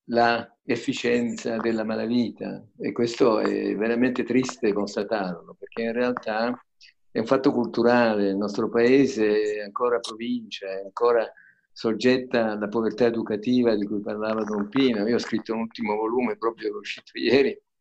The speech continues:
eh, sulla povertà educativa nelle scuole, perché che pre-, penso che le nuove generazioni siano del tutto sprovvedute rispetto a una formazione idonea ad est-, a diventare cittadini anziché sudditi.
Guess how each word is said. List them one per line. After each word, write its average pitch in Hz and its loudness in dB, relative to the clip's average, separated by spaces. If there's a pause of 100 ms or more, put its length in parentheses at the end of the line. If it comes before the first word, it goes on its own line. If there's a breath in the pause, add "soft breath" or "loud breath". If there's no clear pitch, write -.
(140)
eh, 117 0
sulla 117 0
povertà 120 2
educativa 127 2
nelle 113 2
scuole, 123 0
perché 110 -2
che 123 0
pre-, 123 0
penso 123 0
che 107 -2 (300)
le 117 0
nuove 131 6
generazioni 120 2
siano 113 -4
del 104 -4
tutto - -2
sprovvedute 117 0 (360)
rispetto 120 2
a 117 6
una 113 0
formazione 113 0
idonea 117 4
ad 110 -2
est-, 104 -2
a 113 2
diventare 113 0
cittadini 117 2
anziché 107 -4
sudditi. 98 -2